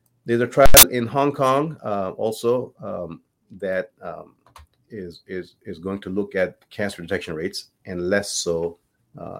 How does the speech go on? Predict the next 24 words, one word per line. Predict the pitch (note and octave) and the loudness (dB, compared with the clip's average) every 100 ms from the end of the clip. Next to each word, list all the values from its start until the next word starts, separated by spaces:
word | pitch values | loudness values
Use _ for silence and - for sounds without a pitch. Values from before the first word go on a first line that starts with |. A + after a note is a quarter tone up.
| - | -12
as | - | -2
far | F2+ | -2
as | E2 | 0
I | F2 | -2
know, | F#2 - - | -4 -6 -10
on | F2 F2 | -8 -8
infectious | F2 A2 - | -4 -6 -6
complications. | - F2 F2 F#2+ E2+ B1+ - _ _ _ _ _ _ _ _ _ - | -10 -10 -8 -10 -10 -12 -20 _ _ _ _ _ _ _ _ _ -6
But | G2+ F2+ | -4 4
there's, | G#2+ G#2 G2+ - | 4 6 2 -8
uh, | - A2 G2 | -14 -10 -6
and | G2 G2 | -2 4
lastly, | B2+ C3 B2+ B2 | 4 4 0 0
there's | A2 A2 G#2+ | 2 0 0
trial | - A2 G#2+ | -2 2 2
by | G2 G2 | 2 -2
Jim | F2 G#2+ G2+ | -2 -6 -4
Hu | G#2+ A2 A2 G#2+ - | -4 -4 -4 -6 -4
and | G2 F#2+ | -6 -4
Mo | G2+ G2+ G2 | -2 -2 0
Alaf | G2 G2+ F#2+ | 0 0 -2
and, | F2 F2+ | -10 -10
and, | F2+ F2+ E2+ E2+ | -10 -8 -8 -8
um, | E2 D#2+ | -10 -14